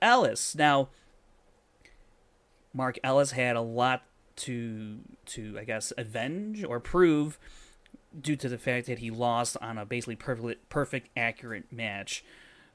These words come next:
uh, to J T E. But he, you know, he went three and oh in that tournament to win the tournament to go take on Dan Marlin Spectacular. We all know this. Um, but the really classic match out of that one was Harloff and,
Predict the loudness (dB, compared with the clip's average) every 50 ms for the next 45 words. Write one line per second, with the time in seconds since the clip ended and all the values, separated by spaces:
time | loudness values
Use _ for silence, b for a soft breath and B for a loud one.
0 | _ -10 -8 -8 -6 -8 -10 -10 -12 -10 -6 -4 -4 -6 -6 -8 -10 -8 -8 -8
1 | -8 -6 -6 -8 -8 -8 -8 -6 -6 -6 -6 -8 -10 -12 -6 -2 0 0 0 -2
2 | -2 0 2 4 4 4 6 6 6 4 4 2 0 0 0 0 0 0 -2 -4
3 | -4 -4 -4 -4 -6 -6 -2 0 2 2 2 2 -2 -2 -2 -2 -2 -2 -2 -2
4 | -4 -4 -4 -4 -6 -6 -6 -4 -6 -4 -4 -4 -6 -4 -6 -8 -8 -10 -12 -14
5 | -12 -8 -8 -8 -8 -8 -10 -6 -4 -2 -2 -2 -4 -6 -8 -10 -12 -12 -12 -12
6 | -14 B B B B B B B B B _ -6 -6 -6 -6 -10 -12 -12 -14 -16
7 | -20 _ b b b b b b 0 0 2 2 0 2 4 4 6 6 6 6
8 | 2 0 -6 _ _ _ _ 4 6 8 8 8 6 4 0 -2 0 2 2 2
9 | 2 2 2 2 2 2 2 2 2 2 2 0 -2 -4 -4 -4 -2 -4 -4 -6
10 | -8 b b b b b -4 -4 -4 -4 -4 -2 0 2 2 2 2 2 2 2
11 | 0 -2 -4 -6 -14 -20 b b b b b _ _ -4 -4 -2 -2 -2 -4 -4
12 | -6 -8 -10 -10